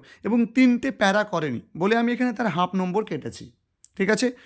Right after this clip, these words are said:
তোমরা কিন্তু এই ভুলটা করবে না একদম। দেখো, স্ট্যাম্প যেভাবে বলেছিলাম একদম ইস-, একটা তোমাকে যেভাবে লেটারটা লিখতে হবে, ঠিক একটা স্ট্যাম্প এখানে লিখতে হবে কোণার দিকে,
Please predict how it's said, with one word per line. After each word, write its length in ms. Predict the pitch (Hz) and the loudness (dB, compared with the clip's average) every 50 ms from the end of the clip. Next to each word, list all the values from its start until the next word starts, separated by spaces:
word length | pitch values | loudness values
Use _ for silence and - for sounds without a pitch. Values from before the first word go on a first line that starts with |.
| - _ | -16 _
তোমরা 160 | - 190 214 240 | -2 2 2 4
কিন্তু 160 | 226 240 208 254 | 4 4 2 2
এই 80 | 240 175 | 2 2
ভুলটা 260 | 170 202 214 208 214 233 | 2 0 2 2 2 0
করবে 260 | 226 202 190 175 160 | 2 2 2 2 2
না 80 | 156 165 180 | 2 2 0
একদম। 240 | 196 196 208 240 233 | 0 0 0 2 4
দেখো, 200 | 208 190 - 139 104 - - - - - _ - | 4 2 2 0 -4 -8 -10 -20 -20 -12 _ -4
স্ট্যাম্প 420 | 185 175 - - 247 226 233 220 185 | -4 -4 0 4 6 6 6 4 2
যেভাবে 360 | 180 214 208 214 214 214 226 220 214 - 185 160 | 0 0 2 4 4 4 4 4 2 0 -2 2
বলেছিলাম 400 | 180 202 214 214 214 - 220 220 214 | 2 4 4 2 0 0 -2 0 0
একদম 380 | 202 208 202 208 208 254 247 233 220 - | 0 0 -2 -2 0 0 0 0 0 -4
ইস-, 220 | 214 - - - _ _ _ _ _ _ _ _ _ | -6 -10 -10 -14 _ _ _ _ _ _ _ _ _
একটা 180 | - 180 220 233 226 - - - _ _ _ _ - | 0 4 4 4 4 4 0 -8 _ _ _ _ 0
তোমাকে 240 | 196 196 233 226 277 262 | 2 2 4 4 2 4
যেভাবে 240 | 254 262 254 262 262 | 4 6 6 6 6
লেটারটা 340 | 247 226 214 226 226 196 233 | 4 4 2 0 0 0 0
লিখতে 320 | 202 196 214 208 202 - 220 | 0 0 -2 -2 -2 -2 0
হবে, 280 | 165 151 127 131 160 185 - - _ _ _ _ _ _ _ - - - | 0 0 0 -2 -2 -4 -6 -8 _ _ _ _ _ _ _ -20 -10 -4
ঠিক 160 | - 240 226 - - _ - | -2 -2 -2 -4 -6 _ 0
একটা 200 | 180 185 185 220 214 208 | 0 2 2 0 0 0
স্ট্যাম্প 240 | - - 226 226 220 220 | 2 2 2 2 2 2
এখানে 200 | 208 214 220 208 | 0 0 0 0
লিখতে 220 | 208 202 208 - 208 | 0 -2 -2 0 2
হবে 160 | 202 196 214 208 - - - _ _ _ _ _ _ - | 2 2 2 -2 -4 -12 -20 _ _ _ _ _ _ 0
কোণার 240 | 180 196 214 220 190 | 2 4 4 4 4
দিকে, 220 | 185 185 - 208 | 2 -2 -2 -2